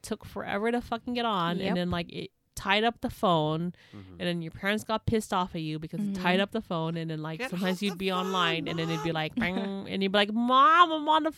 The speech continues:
Speaker 1: fucking internet."
Speaker 2: Yep, always.
Speaker 1: Um, but I, I would go into, um, A O L chat rooms,
Speaker 2: Hmm.
Speaker 1: right? And then, like, I would, like, I was so
Speaker 2: Yes.
Speaker 1: lame. I would go into, like,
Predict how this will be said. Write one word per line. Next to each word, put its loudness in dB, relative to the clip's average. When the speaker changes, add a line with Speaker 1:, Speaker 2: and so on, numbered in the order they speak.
Speaker 1:
fucking 0
internet." 6
Speaker 2:
Yep, 2
always. -2
Speaker 1:
Um, 2
but 0
I, 2
I 4
would -2
go 2
into, 0
um, -4
A 2
O 2
L 2
chat -8
rooms, -8
Speaker 2:
Hmm. -6
Speaker 1:
right? 0
And -4
then, -2
like, -2
I 0
would, -2
like, -4
I 0
was -4
so 2
Speaker 2:
Yes. 2
Speaker 1:
lame. 0
I 0
would 0
go 2
into, -4
like, -2